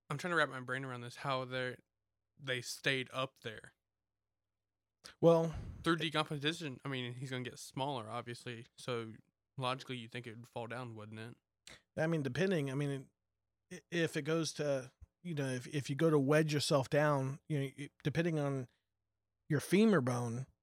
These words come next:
Speaker 2: you, you know, your large leg bones and stuff,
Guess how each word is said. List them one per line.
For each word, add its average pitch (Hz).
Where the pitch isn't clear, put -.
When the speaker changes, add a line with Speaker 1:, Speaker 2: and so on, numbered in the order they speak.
Speaker 2:
you, 139
you 151
know, 127
your 113
large 131
leg 151
bones 127
and 110
stuff, 110